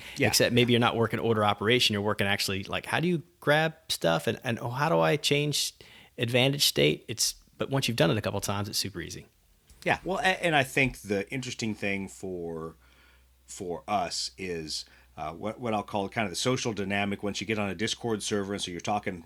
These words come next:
Speaker 1: you know, real-time audio with everybody else, you're moving stuff around the board. Um, it's, it's kind of funny the the habit patterns you bring over from the, the regular game on the table, that all of a sudden you find yourself saying, you know,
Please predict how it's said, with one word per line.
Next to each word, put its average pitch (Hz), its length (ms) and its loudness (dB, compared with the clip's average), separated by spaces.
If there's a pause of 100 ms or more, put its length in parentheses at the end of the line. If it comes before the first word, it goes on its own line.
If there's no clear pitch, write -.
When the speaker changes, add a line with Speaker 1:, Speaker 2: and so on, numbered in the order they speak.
(140)
Speaker 1:
you 107 160 -4
know, - 60 -4
real-time 117 420 0
audio 101 320 0
with 90 140 -6
everybody 95 340 -4
else, 92 220 -6
you're 95 80 -8
moving 104 240 -6
stuff - 260 -6
around 90 160 -6
the 87 60 -10
board. 92 420 -4 (560)
Um, 78 400 -10 (320)
it's, - 440 -2 (120)
it's 123 160 -4
kind 156 180 0
of 156 80 0
funny 131 520 2
the 101 480 -2 (220)
the 107 100 -6
habit 139 400 -2
patterns 120 400 0
you 113 80 -2
bring 104 240 -2
over 98 360 -2
from 85 580 -8 (840)
the, 92 260 -4 (180)
the 110 120 -2
regular 107 460 0
game 101 360 -2
on 87 120 -2
the 82 80 -8
table, 80 540 -2 (380)
that 113 100 0
all 110 100 4
of 107 60 0
a 107 40 -2
sudden 117 220 0
you 101 80 0
find 107 280 2
yourself 95 380 -6
saying, 87 560 -6
you 87 100 -14
know, 80 180 -12